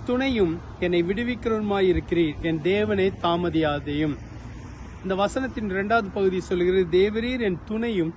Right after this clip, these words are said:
என்னை விடுவிக்கிறவருமாய் இருக்கிறீர். என் தேவனே, தாமதியாதையும்." நேற்றைய தினத்துல பார்த்தோம், தாவீது கர்த்தரை நோக்கி சொல்லுகிறார், "கர்த்தர் என் மேல் நினைவாயிருக்கிறார்." கர்த்தரை குறித்து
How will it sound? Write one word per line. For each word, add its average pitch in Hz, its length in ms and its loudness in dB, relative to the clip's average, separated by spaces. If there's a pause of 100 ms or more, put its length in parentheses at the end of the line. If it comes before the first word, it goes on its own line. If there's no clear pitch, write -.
என்னை 170 260 2
விடுவிக்கிறவருமாய் 208 1200 0
இருக்கிறீர். 160 720 0 (1040)
என் 160 200 -2
தேவனே, 180 520 2
தாமதியாதையும்." 147 800 0
நேற்றைய 214 420 -4
தினத்துல 220 200 -4
பார்த்தோம், 165 540 -2
தாவீது 170 460 0
கர்த்தரை 160 380 -4
நோக்கி 160 540 -4 (140)
சொல்லுகிறார், 170 720 2 (640)
"கர்த்தர் 160 340 -2
என் 147 140 0
மேல் 147 300 0
நினைவாயிருக்கிறார்." 127 720 -6 (1000)
கர்த்தரை 202 400 2
குறித்து 190 600 -2